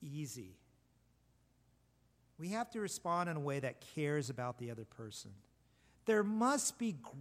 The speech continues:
grace in our interaction with one another.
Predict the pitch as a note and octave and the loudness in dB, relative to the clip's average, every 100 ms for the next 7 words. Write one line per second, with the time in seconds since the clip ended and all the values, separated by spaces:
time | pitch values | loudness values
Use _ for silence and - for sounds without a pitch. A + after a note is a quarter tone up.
0 | B2+ D#3 G#3+ A#3 D#3+ C3 - D#3 C#3 D#3 | -8 -4 -2 0 0 -2 -2 0 -2 -2
1 | F#3 G3+ E3+ E3 E3 - B2+ A#2 C3 A2+ | -4 -2 -2 -4 -8 -12 -14 -16 -16 -16
2 | G#2 G2 | -16 -20